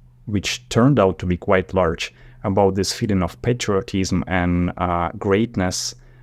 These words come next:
and, uh, some kind of mission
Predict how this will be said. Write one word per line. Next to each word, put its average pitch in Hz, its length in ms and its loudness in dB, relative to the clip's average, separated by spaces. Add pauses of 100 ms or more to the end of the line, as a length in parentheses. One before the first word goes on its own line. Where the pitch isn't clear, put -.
(180)
and, 90 480 0
uh, 90 300 2 (760)
some 95 420 -2
kind 92 280 0
of - 200 -6
mission 110 680 0